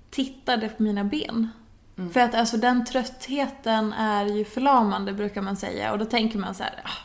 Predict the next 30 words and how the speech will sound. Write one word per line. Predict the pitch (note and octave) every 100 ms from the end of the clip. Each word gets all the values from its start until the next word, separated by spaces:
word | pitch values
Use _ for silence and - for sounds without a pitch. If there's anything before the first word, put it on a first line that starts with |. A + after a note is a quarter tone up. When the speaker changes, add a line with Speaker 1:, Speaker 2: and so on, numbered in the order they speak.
| -
Speaker 1:
hur | G3+
förlamande | G#3 G#3 G#3 G#3 G#3+
kan | G3 G3
det |
vara? | G3+ A3
Liksom, | - - G3
man | F#3+
är | F#3
lite | -
trött." | A#3 A3 - - - - - - - - - - -
Men | A#3+ A#3
jag | A#3 A3+ -
tittade | C4+ - - C#4+ C#4 C4+
på | C#4 A3+
mina | G#3 G3 G3
ben. | G3+ B3 G#3+
Jag | G#3+ A#3+
låg | C#4+ A3+
så | G3+
här | G3
raklång | G#3+ G#3+ - C#4 G#3+ G#3+
och | A3
så | A3+
bara, | A3 G3+ G3 - - - - -
det | A3+ C4
här | D#4 E4
är | D4+ C4+
jätteintressant, | C4 - A3 G#3 A3+ - C4 A3+ A3+
för | - A#3+
att | A#3 -